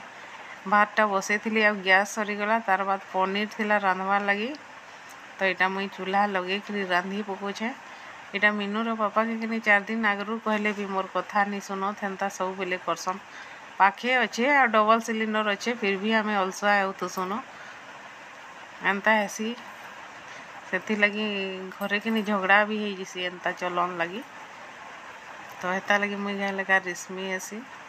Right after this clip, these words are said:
ଘରେ ତ ନି ନ, ଫିର୍ ବି କହୁଛନ୍ ଯେ କରି, କରିଦେସିଁ କି ପଠେଇଦେସିଁ, ଏନ୍ତା କିଛି ନି। ତ କାଁ କର୍ମା, ନିଜକେ କରି ପଡ଼୍ସି ନି ଥିଲେ। ତ ମୁଇଁ ଇଟା ସବୁ ଜିନିଷକେ ମସଲା,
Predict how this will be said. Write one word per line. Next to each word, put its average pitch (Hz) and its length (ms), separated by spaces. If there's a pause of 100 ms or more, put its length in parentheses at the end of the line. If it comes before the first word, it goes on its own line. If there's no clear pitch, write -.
(420)
ଘରେ 196 360
ତ 220 160
ନି 220 180
ନ, 202 200 (200)
ଫିର୍ 196 240
ବି 214 180
କହୁଛନ୍ 202 560
ଯେ 196 140
କରି, 196 320 (180)
କରିଦେସିଁ 202 580
କି 202 140
ପଠେଇଦେସିଁ, 196 600
ଏନ୍ତା 185 300
କିଛି 175 320
ନି। 220 140 (1900)
ତ 196 140
କାଁ 202 260
କର୍ମା, 220 340 (560)
ନିଜକେ 202 420
କରି 196 280
ପଡ଼୍ସି 202 420
ନି 196 160
ଥିଲେ। 196 280 (840)
ତ - 140
ମୁଇଁ 190 180
ଇଟା 190 160
ସବୁ 185 360
ଜିନିଷକେ 190 580
ମସଲା, 180 460